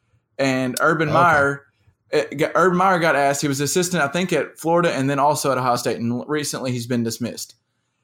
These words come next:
Speaker 1: And, uh, they, they asked him at Big Ten Media Day, I think on Thursday or Wednesday, they asked him, they said, "Urban, did you know anything about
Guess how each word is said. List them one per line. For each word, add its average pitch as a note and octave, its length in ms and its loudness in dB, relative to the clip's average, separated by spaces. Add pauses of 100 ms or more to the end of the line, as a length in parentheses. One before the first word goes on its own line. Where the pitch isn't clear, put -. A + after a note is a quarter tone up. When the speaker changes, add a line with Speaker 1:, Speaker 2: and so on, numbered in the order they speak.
(180)
Speaker 1:
And, C#3 240 0
uh, A#2 380 0 (920)
they, F3 400 2
they D#3 180 2
asked E3 240 2
him D#3 100 2
at B2+ 120 0
Big D#3+ 160 0
Ten D#3+ 160 0
Media E3 240 0
Day, B2+ 240 2
I A#2+ 60 0
think B2 200 -4
on A#2 160 -4
Thursday C#3 400 0
or B2 140 0
Wednesday, A#2 580 -4 (460)
they C3 160 0
asked C3 260 -2
him, A#2 340 -4
they A#2+ 140 -6
said, A2 380 -4
"Urban, C3+ 320 -2
did A#2+ 160 -6
you D3+ 100 -2
know C3+ 200 0
anything C#3 520 -4
about B2 400 0